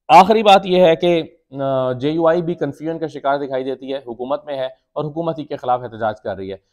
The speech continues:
बन्नू में महंगाई के खिलाफ एहतजाज किया गया है जमीयत उलमा इस्लाम की तरफ से।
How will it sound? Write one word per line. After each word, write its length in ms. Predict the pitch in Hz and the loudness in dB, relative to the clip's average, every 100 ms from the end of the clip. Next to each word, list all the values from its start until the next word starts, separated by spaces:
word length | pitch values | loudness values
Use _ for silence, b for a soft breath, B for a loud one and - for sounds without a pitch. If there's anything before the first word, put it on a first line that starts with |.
| _ - | _ -4
बन्नू 280 | 165 196 208 | -2 -2 -2
में 340 | 175 165 - - | -4 -6 -12 -8
महंगाई 340 | 156 160 170 | -6 0 0
के 140 | 175 175 | 0 -6
खिलाफ 340 | - 151 165 | -2 2 2
एहतजाज 400 | 160 143 127 131 | 0 -4 -2 -2
किया 160 | - 127 | -4 -4
गया 140 | 127 | -2
है 240 | 127 165 135 | -2 -2 -2
जमीयत 360 | 131 135 139 | -10 -10 -10
उलमा 240 | 123 120 127 | -8 -8 -8
इस्लाम 320 | 120 110 107 | -8 -10 -10
की 100 | 110 | -14
तरफ 200 | 101 95 | -14 -16
से। 140 | - | -18